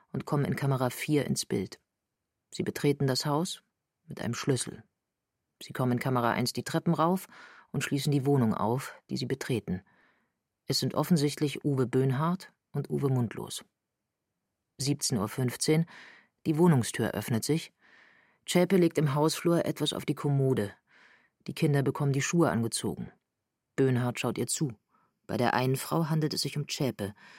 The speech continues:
bei der anderen könnte es sich um Susanne Emminger handeln.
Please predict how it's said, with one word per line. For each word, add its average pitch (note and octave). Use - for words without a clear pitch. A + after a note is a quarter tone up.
bei A#2
der B2
anderen C#3
könnte C#3+
es -
sich C3
um A#2+
Susanne B2+
Emminger A#2
handeln. G2+